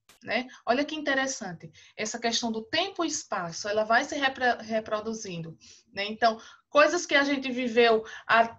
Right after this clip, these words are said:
há quatro, cinco, seis décadas atrás, ela está se reproduzindo, né? Então, essa falta de perspectiva, principalmente nos países periféricos, ocasionado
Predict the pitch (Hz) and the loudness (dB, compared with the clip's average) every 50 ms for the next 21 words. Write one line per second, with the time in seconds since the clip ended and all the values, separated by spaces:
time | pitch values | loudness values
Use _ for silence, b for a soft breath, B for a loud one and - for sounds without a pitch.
0 | - - - 220 214 220 220 - - 254 247 262 262 269 - - 285 262 247 240 | -2 2 4 6 6 4 2 4 4 6 6 6 6 4 0 -4 -2 -4 -4 -4
1 | - - - - - - 240 247 247 - 190 185 220 226 269 294 294 269 220 226 | -6 -18 -18 -6 2 2 4 4 4 2 6 8 10 8 8 8 6 6 6 6
2 | 220 226 196 196 - 180 190 196 226 277 311 302 262 - - - - - - - | 4 4 0 0 0 2 2 4 4 4 2 0 0 -4 -4 -6 -6 -4 -2 -2
3 | 269 - - 311 349 392 - - 269 233 185 - - 190 185 180 180 185 175 - | -2 0 2 4 4 4 2 2 0 0 0 0 0 -2 -2 -2 -2 -6 -6 -6
4 | 185 175 165 165 165 185 208 240 240 240 247 240 240 247 233 226 - - 254 269 | -6 -6 -6 -6 -4 -4 -4 -4 0 2 2 2 2 0 -4 -4 -2 0 2 4
5 | 320 330 330 320 262 247 - 247 240 - - 226 220 214 - - 214 202 185 180 | 4 2 2 0 -4 -2 -2 -2 -2 -2 -2 -2 -4 -4 -4 -8 -6 -6 -6 -6
6 | 170 - B B B B - 240 233 - 247 - 233 226 220 220 285 339 349 - | -8 -10 B B B B -2 -2 0 0 2 6 6 6 6 6 4 0 0 0
7 | 330 320 - - - 254 240 233 240 233 240 233 - - 226 214 226 220 - - | -2 -2 -2 -2 0 0 2 2 2 0 -2 -2 0 0 0 0 0 -2 -4 -2
8 | 202 185 175 175 - - - - - B B B B B 220 - 233 233 233 233 | 0 0 0 0 -2 -8 -10 -10 -8 B B B B B 2 4 6 6 6 6
9 | 247 240 226 220 208 196 185 180 170 - | 4 2 2 2 2 0 0 0 -4 -12